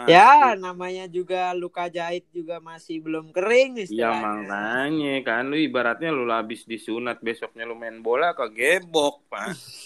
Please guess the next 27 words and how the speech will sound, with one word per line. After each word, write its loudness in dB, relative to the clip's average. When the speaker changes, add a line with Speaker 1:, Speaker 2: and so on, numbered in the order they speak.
Speaker 1:
<laughs> -8
Speaker 2:
Bengkak -4
Speaker 1:
Iya. 4
Speaker 2:
lagi -6
dong. -6
Speaker 1:
Itu 8
perlindungan 0
dari -2
tubuhnya -8
dia -4
ngasih, -16
eh, -8
ngebengkak -10
itu -16
tuh -18
sebenarnya. -14
Speaker 2:
Iya, -4
Speaker 1:
Jadi -4
Speaker 2:
bener. 0
Masalahnya -8
itu -4
tulang -2
lu -4
isinya -6
baut -2
semua. -8
Speaker 1:
<laughs> -2